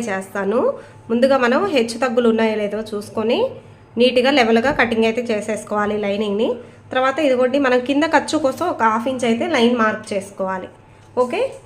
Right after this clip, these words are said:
ఈ విధంగా లైన్ మార్క్ చేసుకున్న తర్వాత మనకి బ్లౌజ్ పొడవు వచ్చేసి పదిహేను అంగుళాలు కదా.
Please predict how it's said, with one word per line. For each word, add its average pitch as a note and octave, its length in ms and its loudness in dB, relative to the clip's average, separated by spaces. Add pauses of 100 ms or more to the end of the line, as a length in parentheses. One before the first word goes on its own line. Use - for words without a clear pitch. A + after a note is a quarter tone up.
(220)
ఈ C4+ 120 2
విధంగా B3 320 4 (100)
లైన్ B3+ 260 2
మార్క్ A3+ 180 -2 (100)
చేసుకున్న A#3 320 -2 (100)
తర్వాత G3+ 280 -4 (540)
మనకి C4 280 0 (160)
బ్లౌజ్ C4+ 260 4 (100)
పొడవు B3+ 220 4
వచ్చేసి A#3+ 380 -2 (340)
పదిహేను A#3+ 380 2
అంగుళాలు A#3+ 380 2
కదా. A3+ 160 -2